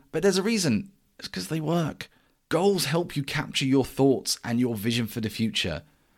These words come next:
and it gives you something specific to work towards. Goals help you move from these wonderful aspirations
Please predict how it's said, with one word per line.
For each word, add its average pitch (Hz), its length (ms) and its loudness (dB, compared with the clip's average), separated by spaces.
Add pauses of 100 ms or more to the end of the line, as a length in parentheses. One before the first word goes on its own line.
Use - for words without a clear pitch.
(160)
and 135 100 2
it 127 140 0
gives 147 260 2
you 165 60 -2
something 107 480 0
specific - 580 -4
to 101 120 -4
work 92 260 -2
towards. 87 600 -4 (760)
Goals 151 360 4
help 151 340 2
you 120 80 4
move 123 340 8
from 117 320 0
these 117 220 0
wonderful 143 560 -2
aspirations 120 800 0